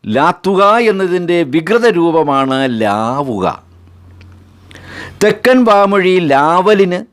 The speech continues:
പൊതുവേ ഒരുതരം നിഷേധാർത്ഥമാണ് കൽപ്പിച്ചിട്ടുള്ളത്. പരപ്രേരണ ഇല്ലാതെയും അന്യരുടെ താല്പര്യം ഗണിക്കാതെയും സ്വമേധയാ ചെയ്യുന്ന പ്രവൃത്തിയായ ഉലാത്തലിനെ അഥവാ ലാത്തലിനെ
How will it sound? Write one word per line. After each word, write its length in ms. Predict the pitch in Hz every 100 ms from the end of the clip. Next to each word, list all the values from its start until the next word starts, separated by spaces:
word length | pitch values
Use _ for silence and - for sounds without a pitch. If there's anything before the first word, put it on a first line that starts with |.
| _ _ _
പൊതുവേ 460 | 95 85 123 135 160 196
ഒരുതരം 480 | 175 165 160 160 143
നിഷേധാർത്ഥമാണ് 1000 | 143 - 170 175 175 160 - 135 123 120
കൽപ്പിച്ചിട്ടുള്ളത്. 840 | 185 - 113 - - 87 85 69 - _ _ _ _ _ _ _ _ - - - - - - - - - - - - - -
പരപ്രേരണ 760 | 156 196 247 247 247 247 240
ഇല്ലാതെയും 680 | 233 190 196 202 196 190 196 220
അന്യരുടെ 440 | 190 185 220 220 220
താല്പര്യം 580 | 190 190 185 202 196 196
ഗണിക്കാതെയും 760 | 185 185 214 208 196 190 180 208
സ്വമേധയാ 600 | - 175 208 180 202 196
ചെയ്യുന്ന 380 | 196 196 185 185
പ്രവൃത്തിയായ 800 | 175 160 175 170 190 175 165 160 175
ഉലാത്തലിനെ 760 | 170 160 180 208 233 220 190 185 185
അഥവാ 400 | 143 139 185 202
ലാത്തലിനെ 840 | 247 202 202 208 202 135 123 143